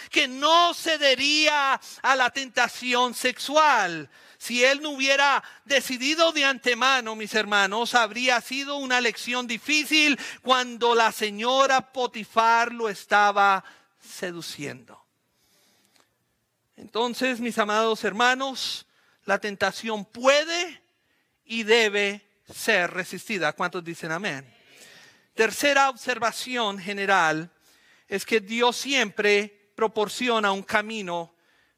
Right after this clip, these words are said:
para escapar la tentación. Siempre. Mi hermano David,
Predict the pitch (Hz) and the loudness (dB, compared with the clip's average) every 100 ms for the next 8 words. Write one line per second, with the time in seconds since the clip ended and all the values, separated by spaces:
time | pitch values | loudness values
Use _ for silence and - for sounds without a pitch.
0 | - 190 190 - 196 - 190 175 175 170 | -2 0 0 0 -2 2 2 2 0 -4
1 | 170 180 160 - 151 117 131 _ _ _ | -10 -10 -12 -10 -10 -10 -16 _ _ _
2 | _ _ _ - 233 226 170 - - _ | _ _ _ -10 -2 0 0 -6 -20 _
3 | _ _ _ _ - _ _ _ _ _ | _ _ _ _ -20 _ _ _ _ _
4 | _ _ _ 214 247 240 285 302 277 208 | _ _ _ 0 0 2 0 0 -2 -4
5 | - _ _ 160 240 254 208 196 | -8 _ _ -4 0 0 2 0